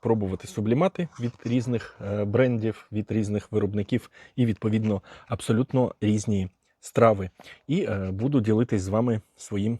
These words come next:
таким от досвідом. Разом з вами будемо готувати, куштувати,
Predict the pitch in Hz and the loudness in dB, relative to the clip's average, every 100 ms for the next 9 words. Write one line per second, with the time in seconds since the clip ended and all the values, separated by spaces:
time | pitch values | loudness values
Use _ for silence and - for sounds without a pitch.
0 | - 95 - 104 98 - 101 107 - 95 | -8 -10 -4 -4 -4 -10 -4 -4 -2 -6
1 | 92 - 110 113 117 107 98 104 92 98 | -8 -8 2 4 4 0 -2 -2 -2 -6
2 | 92 82 90 _ - 113 147 170 160 120 | -6 -8 -12 _ -2 0 2 2 2 -4
3 | - _ _ _ 127 - 139 143 - | -12 _ _ _ -8 -4 2 2 0